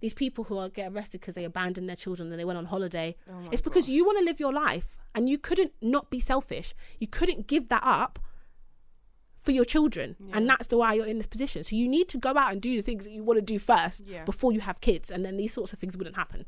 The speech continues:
Speaker 2: Mm-hmm.
Speaker 1: But yes, anyways.
Speaker 2: I agree.
Speaker 1: Yeah, but the judgment thing, I mean, w-, there's all sorts of judge-, what, okay, let's just do quick, like, what's kind of ju-, like, judgments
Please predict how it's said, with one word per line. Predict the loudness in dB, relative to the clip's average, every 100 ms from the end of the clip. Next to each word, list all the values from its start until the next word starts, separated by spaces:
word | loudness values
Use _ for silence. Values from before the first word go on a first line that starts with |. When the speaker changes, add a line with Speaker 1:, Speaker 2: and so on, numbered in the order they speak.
| -12
Speaker 2:
Mm-hmm. | -14 -12 -14 -16 -20 -20 -20 -20 -20 -20 -20 -20 -20 -18 -14 -14 -10
Speaker 1:
But | -6
yes, | -6 -6 -8 -10 -8
anyways. | -8 -6 -10 -14 -14 -16 -12 -10 -10 -14 -20 _ -20
Speaker 2:
I | -18
agree. | -18 -18 -18 -20 -20 _
Speaker 1:
Yeah, | -4 -2 -4 -10 _
but | 4 4 0 -6
the | -2
judgment | 0 0 -2 -6 -6
thing, | -4 -2 -4 -6 -14 -20 -20 _ _
I | -8
mean, | -4 -2 -4 -6 -12 0
w-, | 0 4
there's | 2 2
all | 0
sorts | 0 -2 -4
of | -4
judge-, | -4 -4 4
what, | 4 4
okay, | 0 -2
let's | 0 0
just | -2 -4
do | -4
quick, | -2 -2 0
like, | 0 -2 -4
what's | -2 -2
kind | -4 -4 -4
of |
ju-, | -4 -6 -4
like, | -6 -6 -10 _ _
judgments | -4 -4 -6 -10 -12 -12